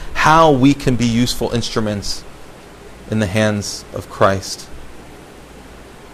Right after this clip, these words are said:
So we accept our calling as ambassadors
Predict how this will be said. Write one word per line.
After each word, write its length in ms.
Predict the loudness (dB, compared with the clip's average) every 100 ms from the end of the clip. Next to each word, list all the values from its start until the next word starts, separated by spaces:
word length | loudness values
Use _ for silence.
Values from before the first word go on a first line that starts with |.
| -20 -20 -20 -20 -20 -20 -20 -20 -10
So 120 | -2
we 220 | 4 6
accept 480 | 6 4 6 6 6
our 100 | 4
calling 440 | 6 6 8 8 4
as 100 | 2
ambassadors 920 | 4 4 4 0 0 0 -2 -6